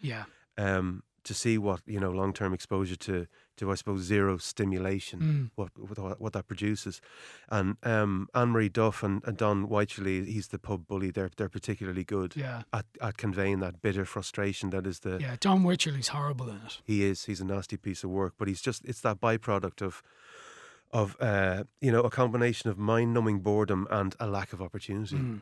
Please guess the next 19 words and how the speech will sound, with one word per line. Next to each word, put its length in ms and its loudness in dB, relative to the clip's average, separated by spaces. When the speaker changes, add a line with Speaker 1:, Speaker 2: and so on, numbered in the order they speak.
Speaker 2:
That's 200 -4
where 100 0
you 140 -2
end 220 -4
up, 140 -4
you 100 -8
know. 200 -2
Um, 320 0
it 100 0
doesn't, 380 0
it 80 0
doesn't 220 2
faff 240 2
about. 440 2
It's 200 -8
really 240 2
well 180 2
paced, 560 -6
um, 400 0